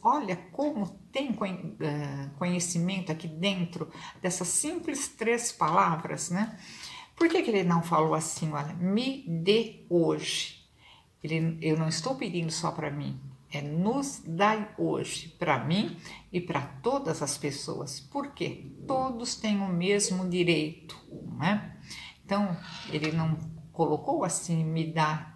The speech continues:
hoje", é "Nos dai hoje". Dê pra mim e pra todos os outros, tá? Por que que ele colocou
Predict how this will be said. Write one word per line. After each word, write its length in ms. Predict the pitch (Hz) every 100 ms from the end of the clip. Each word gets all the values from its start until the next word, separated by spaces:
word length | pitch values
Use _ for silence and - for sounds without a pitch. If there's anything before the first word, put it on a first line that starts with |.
| -
hoje", 600 | 147 - - - - -
é 80 | 143
"Nos 540 | 143 165 220 254 - 180
dai 360 | 165 156 156
hoje". 420 | 135 123 - - - - - -
Dê 380 | - 139 160
pra 220 | 156 160 135
mim 520 | 180 254 311 - - - _
e 60 | -
pra 200 | - 135
todos 340 | 131 165 160
os 240 | 143 131 -
outros, 580 | 151 131 - - - -
tá? 320 | 165 180 - - - -
Por 160 | 240
que 120 | - 262
que 100 | 233
ele 100 | 214
colocou 800 | 214 196 190 190 214 214 -